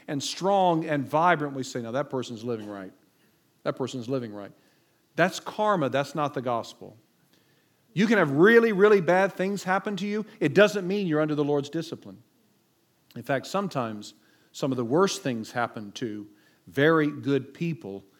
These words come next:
It has nothing to do with the Lord's discipline. Think about the example of Job, the righteous one who went through, and we, we, we talk about the patience of Job,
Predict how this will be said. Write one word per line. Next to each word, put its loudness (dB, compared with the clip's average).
It -2
has -4
nothing 0
to -4
do 0
with -2
the -4
Lord's -4
discipline. -6
Think -6
about -2
the -4
example -8
of -12
Job, -10
the -8
righteous 0
one -8
who -2
went -4
through, -2
and -10
we, -2
we, -2
we 0
talk 0
about 0
the -8
patience -4
of -6
Job, 0